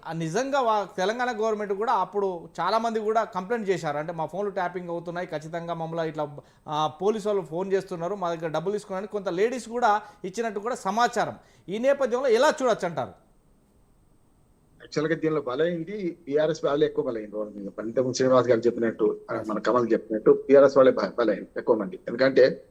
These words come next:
Speaker 2: మాట్లాడడానికి కూడా వీలు కాకుండా WhatsApp కాల్‌లో మాట్లాడుకున్న వ్య-,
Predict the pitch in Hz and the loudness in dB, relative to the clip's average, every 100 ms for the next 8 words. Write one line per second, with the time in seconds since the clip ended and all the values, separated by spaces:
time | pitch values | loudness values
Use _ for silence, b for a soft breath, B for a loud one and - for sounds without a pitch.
0 | 113 127 139 156 151 147 143 127 131 127 | 0 2 6 6 6 4 4 4 4 4
1 | 120 127 120 123 127 117 120 147 165 - | 4 2 2 0 -2 2 0 2 0 2
2 | 147 143 135 127 127 131 127 117 117 | 2 4 2 0 -2 -4 -2 0 0